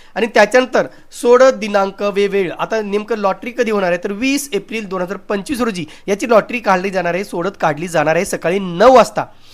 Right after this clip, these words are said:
सोडतीमधील यशस्वी अर्जदार व त्यांना वाटप केलेल्या सदनिकांसह यादी प्रदर्शित करण्याचे दिनांक व वेळ.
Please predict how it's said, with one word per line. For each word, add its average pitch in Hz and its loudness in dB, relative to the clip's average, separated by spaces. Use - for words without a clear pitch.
सोडतीमधील 254 2
यशस्वी 247 4
अर्जदार 220 4
व 226 2
त्यांना 226 0
वाटप 202 0
केलेल्या 202 0
सदनिकांसह 208 0
यादी 202 2
प्रदर्शित 196 -6
करण्याचे 180 -2
दिनांक 175 -4
व - -2
वेळ. 214 2